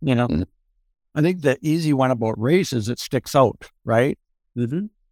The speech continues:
Speaker 1: Versus, uh, maybe some of the other ones, they don't, they're not as maybe apparent, right? Like,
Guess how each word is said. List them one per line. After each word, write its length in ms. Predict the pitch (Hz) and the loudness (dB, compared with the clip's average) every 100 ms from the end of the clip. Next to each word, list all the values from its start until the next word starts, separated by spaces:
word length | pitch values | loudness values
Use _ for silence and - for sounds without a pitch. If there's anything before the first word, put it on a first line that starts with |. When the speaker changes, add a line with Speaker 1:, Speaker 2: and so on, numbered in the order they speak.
| _ _ _ | _ _ _
Speaker 1:
Versus, 720 | 113 113 - 120 107 101 - | 0 2 2 0 0 0 -2
uh, 100 | 110 | 0
maybe 300 | 104 110 107 | 2 2 0
some 200 | - 117 | 0 0
of 100 | 107 | 2
the 80 | 120 | 2
other 180 | 165 170 | 2 2
ones, 240 | 104 107 | 0 0
they 80 | 113 | -2
don't, 200 | 113 127 | -2 -2
they're 100 | 113 | -2
not 180 | 113 107 | 2 2
as 280 | 107 98 - | 2 -2 -4
maybe 300 | 113 104 110 | -2 0 0
apparent, 480 | 107 - 180 92 - | -2 0 -2 -2 -6
right? 240 | 101 113 131 | 0 0 2
Like, 220 | 107 110 | -4 -6